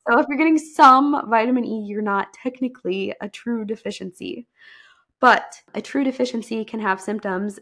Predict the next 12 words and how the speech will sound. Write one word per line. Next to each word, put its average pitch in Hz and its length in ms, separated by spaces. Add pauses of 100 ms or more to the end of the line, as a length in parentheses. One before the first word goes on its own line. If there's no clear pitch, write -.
that 190 320
it, 180 400
that 196 180
are 175 300 (120)
peripheral 269 680
neuropathy 220 920 (480)
of 196 460 (300)
unexplained 196 1040
origin, 175 560 (560)
hyporeflexia, 247 1500 (100)
which 208 280
is 190 600